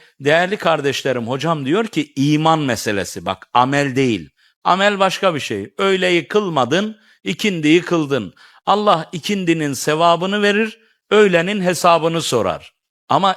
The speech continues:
iman meselesi öyle değil dedi hocam. İman meselesinde dokuz yüz doksan dokuz meselede iman etse, Allah doğru söylüyor, ben iman ettim dese,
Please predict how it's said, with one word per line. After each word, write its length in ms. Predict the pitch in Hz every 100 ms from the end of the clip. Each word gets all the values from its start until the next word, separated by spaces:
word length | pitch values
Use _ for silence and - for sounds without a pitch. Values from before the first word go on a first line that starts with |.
| -
iman 400 | 143 165 185 208
meselesi 600 | 190 156 170 156 143 170
öyle 300 | 147 151 131
değil 340 | 147 151 151
dedi 200 | 123 101
hocam. 400 | 98 92 82 82 67 _ _ - _ -
İman 360 | 151 175 202
meselesinde 1000 | 214 160 - 147 135 - 135 127 160 208 - - _ _
dokuz 440 | 156 165 214 196 151
yüz 220 | 139 120
doksan 480 | 165 - 180 175 165
dokuz 380 | 170 208 190
meselede 760 | 156 143 - 143 135 120 123 -
iman 420 | 139 151 170 196
etse, 500 | 165 - - 101 80 _ _ _ _
Allah 380 | 117 143 165 143 147
doğru 260 | 151 175
söylüyor, 480 | 180 156 139 127 120
ben 140 | 147
iman 360 | 147 147 175 202
ettim 400 | 170 - 135 123
dese, 400 | 117 - 110